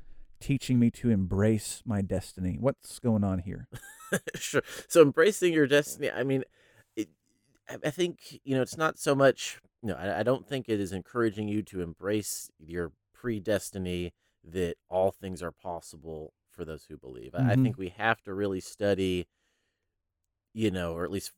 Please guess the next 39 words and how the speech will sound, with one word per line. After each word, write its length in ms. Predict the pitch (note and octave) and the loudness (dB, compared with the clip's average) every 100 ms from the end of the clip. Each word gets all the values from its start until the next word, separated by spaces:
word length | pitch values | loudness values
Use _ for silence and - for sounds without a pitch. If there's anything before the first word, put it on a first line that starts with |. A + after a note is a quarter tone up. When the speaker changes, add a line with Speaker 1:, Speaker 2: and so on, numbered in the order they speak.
| - | -20
Speaker 2:
before 220 | F2 A#2 | -2 0
you 60 | F2 | 0
can 140 | E2+ | -4
say 300 | - G2+ B2+ | -2 2 4
that, 180 | F#2+ F2+ | 2 0
you 120 | E2+ | -4
at 60 | F2 | -6
least 220 | G#2 - | -6 -6
need 140 | F#2 | -8
to 60 | F2 | -6
know 200 | F2 D#2+ | -6 -6
who's 460 | F#2 E2 C2+ - - | -6 -8 -10 -20 -16
saying 360 | - - F2 - | -12 -10 -10 -14
it. 180 | - _ _ | -20 _ _
Speaker 1:
Sure. 260 | - C#3+ | 6 6
Speaker 2:
Um, 280 | F2 E2 E2 | 8 2 -2
you 80 | E2+ | -4
at 60 | E2 | -4
least 200 | F#2 F#2 | -4 -6
need 80 | E2 | -12
to 200 | D2+ F2+ | -10 -8
know 100 | E2 | -6
who 100 | D#2+ | -8
it's 100 | D2 | -12
being 180 | E2 D2 | -14 -16
said 260 | D2 A1 - | -16 -16 -10
to. 140 | E2 | 0
Speaker 1:
Well, 80 | A#2 | 2
that's 180 | C3 - | 2 -2
the 80 | |
first 240 | - B2 - | -2 -2 0
question 320 | D3+ - - | -4 -4 -10
then. 80 | C3 | -10
Who, 60 | F#2 | 2
Speaker 2:
Absolutely. 340 | C#3 G2+ F#2 | 4 6 4
Speaker 1:
who's 360 | - F3+ A3 G#3 | 6 6 6 0
the 140 | G3+ | -2
writer? 480 | G3+ F#3+ F3+ G2 - _ | 0 2 0 -2 -10 _
Speaker 2:
Sure. 300 | _ C#3+ G2+ | _ 4 4